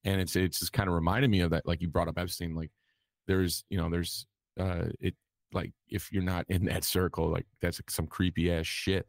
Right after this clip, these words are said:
right? So it just, the looks that he was getting was like, "Oh God, like, I can't wait for, I can't say anything and put him on blast on the show because he is a mover and shaker, but also, like,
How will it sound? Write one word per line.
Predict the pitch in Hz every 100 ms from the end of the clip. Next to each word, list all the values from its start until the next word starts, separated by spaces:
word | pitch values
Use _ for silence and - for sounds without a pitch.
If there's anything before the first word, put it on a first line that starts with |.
| -
right? | 87 90 -
So | - 87 80 - - - -
it | 95
just, | 101
the | -
looks | 92 101 -
that | 90
he | 92
was | 82
getting | 80 87 85
was | 80
like, | 80 - -
"Oh | 82 80
God, | 85 -
like, | - - -
I |
can't | 82 -
wait | 85
for, | -
I | 92
can't | - 107 92 _ -
say | - 92 92
anything | 90 87 - 85
and | 82
put | 87
him | 85
on | 80
blast | 87 85 -
on | 82
the |
show | 80 87
because | 80 - 80 - - - _
he | - 90
is | 82
a |
mover | 85 80 80
and | 82
shaker, | 87 85 85
but | 82 82
also, | 87 87 - 85 80 - _ _ _ _ _
like, | 87 85 80